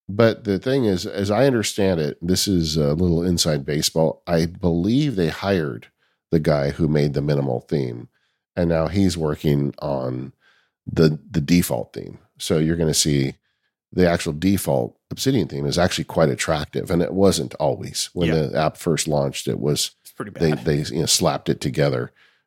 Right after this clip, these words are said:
Speaker 1: But the guy who made the minimal theme, I think, is now on the team. I, I may be wrong about that, but that's my understanding of what happened. But the, uh,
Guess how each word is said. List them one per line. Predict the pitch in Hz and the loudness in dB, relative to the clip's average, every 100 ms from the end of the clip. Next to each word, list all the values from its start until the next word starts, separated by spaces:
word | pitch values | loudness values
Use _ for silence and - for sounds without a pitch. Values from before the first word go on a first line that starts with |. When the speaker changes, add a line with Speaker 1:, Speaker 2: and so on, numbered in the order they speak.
| _ | _
Speaker 1:
But | 98 | -2
the | 92 | -2
guy | 87 92 | 0 0
who | 95 | 2
made | 92 80 | 0 0
the | 82 | 0
minimal | 107 98 73 | 0 0 -2
theme, | 78 71 | -4 -4
I | |
think, | 71 73 | 0 0
is | 71 | 0
now | 76 71 | 0 0
on | 67 67 | 0 -2
the | |
team. | - - 76 55 - _ | -6 -2 -2 -2 -12 _
I, | - - 107 | -8 -4 -2
I | |
may | 131 139 | 0 0
be | 95 | -2
wrong | 73 78 80 71 | -2 -2 -2 -2
about | 62 58 - | -6 -8 -10
that, | 60 62 | -12 -10
but | - 67 - _ | -8 -10 -10 _
that's | 71 76 - | -6 -6 -2
my | 78 | -2
understanding | 62 64 - 73 65 58 | -2 -6 -4 -4 -4 -8
of | 55 | -12
what | - | -16
happened. | - 50 - - | -16 -20 -20 -18
But | - - | -14 -12
the, | - 64 | -6 -6
uh, | 57 | -6